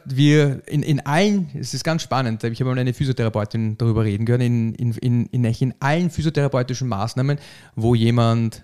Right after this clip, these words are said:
eine Stütze hatte, ähm, versucht man den so schnell wie möglich von seiner Stütze wegzubringen.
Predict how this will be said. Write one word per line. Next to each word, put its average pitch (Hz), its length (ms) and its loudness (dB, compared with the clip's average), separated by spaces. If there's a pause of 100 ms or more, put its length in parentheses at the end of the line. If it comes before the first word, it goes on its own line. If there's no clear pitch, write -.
(160)
eine 110 560 2
Stütze 175 500 0
hatte, 135 360 -2 (840)
ähm, 113 480 0
versucht 180 440 2
man 156 100 2
den 143 100 2
so 131 140 0
schnell 127 260 4
wie 147 60 4
möglich 131 260 2
von 131 140 -2
seiner 127 160 2
Stütze 123 340 -2
wegzubringen. 101 600 0